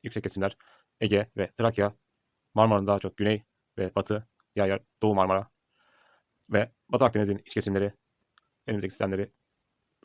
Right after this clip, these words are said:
Konya'nın daha çok güney kesimleri ve Karaman, Niğde olarak devam ediyor ve Batı Karadeniz ve Orta Karadeniz'de yer yer iç kesimleri yoğun kar şeklinde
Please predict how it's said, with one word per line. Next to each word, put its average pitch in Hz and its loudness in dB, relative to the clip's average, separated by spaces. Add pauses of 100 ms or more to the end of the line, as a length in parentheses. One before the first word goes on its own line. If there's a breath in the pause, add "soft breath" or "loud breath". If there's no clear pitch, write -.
Konya'nın 107 0 (160)
daha 113 2
çok 104 -4
güney 104 0
kesimleri 98 -2 (260)
ve 101 -8
Karaman, 104 0 (160)
Niğde 101 -2
olarak 98 -2
devam 95 -2
ediyor 98 -2
ve - -6
Batı 104 -4
Karadeniz 98 -2
ve 101 -4
Orta 104 -4
Karadeniz'de 92 -6 (1080)
yer 104 2
yer 95 -4
iç - -10
kesimleri 98 -4
yoğun 101 0
kar 101 0
şeklinde 95 -4